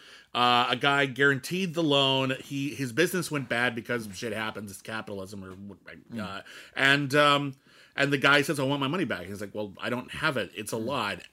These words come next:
Speaker 1: And the guy's like, "Well, that really screws me over," which it does.
Speaker 2: Mm.
Speaker 1: He, he is screwed over, and he says, "Okay, I'm gonna make, I'm gonna have you sent to prison." Uh, at the beginning of the film, our hero, so to speak,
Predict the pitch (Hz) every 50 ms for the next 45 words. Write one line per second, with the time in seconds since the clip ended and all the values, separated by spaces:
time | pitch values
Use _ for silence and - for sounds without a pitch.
0 | _ 107 113 120 123 123 123 120 120 120 107 110 113 107 113 120 110 117 123 107
1 | 117 117 113 123 117 107 123 120 127 123 - - - 143 135 123 113 117 113 135
2 | 196 226 180 147 123 117 143 196 - _ _ _ _ _ - 117 - 135 139 -
3 | 117 90 90 135 190 202 - 147 135 110 98 110 123 156 156 147 143 - 160 156
4 | 143 147 143 - - 170 160 135 110 95 98 117 147 151 - - - - - -
5 | - - 123 131 135 143 143 139 135 - - 127 135 139 139 120 - 135 135 135
6 | 139 135 - 220 - 151 117 120 117 117 120 113 123 120 120 120 120 117 123 123
7 | 127 120 156 147 - 151 - 190 202 160 135 113 90 85 _ - - - - -
8 | - - _ _ _ - 127 139 139 139 - - 151 151 139 143 135 139 127 175
9 | 185 185 175 151 147 - - - 233 233 196 160 147 160 185 180 156 151 135 151
10 | 165 165 160 143 127 123 139 160 160 _ - - 139 117 110 - - - 123 104
11 | 101 101 -